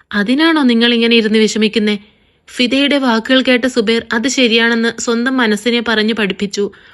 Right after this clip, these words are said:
അവിടെ നിന്നും ഉമ്മയുടെ അടുത്തേക്ക് ചെന്ന ഫിദ കണ്ടത് ഉമ്മ തനിയെ ഇരുന്ന് പിറുപിറുക്കുന്നതാണ്.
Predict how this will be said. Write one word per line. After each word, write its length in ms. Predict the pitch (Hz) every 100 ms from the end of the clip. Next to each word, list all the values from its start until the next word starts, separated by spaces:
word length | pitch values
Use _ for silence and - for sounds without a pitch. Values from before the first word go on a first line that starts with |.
| _ - - _ 262
അവിടെ 240 | 294 320
നിന്നും 320 | 311 302 302 - _ _ -
ഉമ്മയുടെ 380 | 247 269 285 285
അടുത്തേക്ക് 400 | 254 254 262 254
ചെന്ന 260 | 262 240
ഫിദ 220 | 247 226
കണ്ടത് 480 | 233 240 220 220 226 -
ഉമ്മ 220 | 214 202 240
തനിയെ 420 | 240 220 226 262
ഇരുന്ന് 260 | 233 220
പിറുപിറുക്കുന്നതാണ്. 960 | 226 226 220 233 240 240 226 220 208 208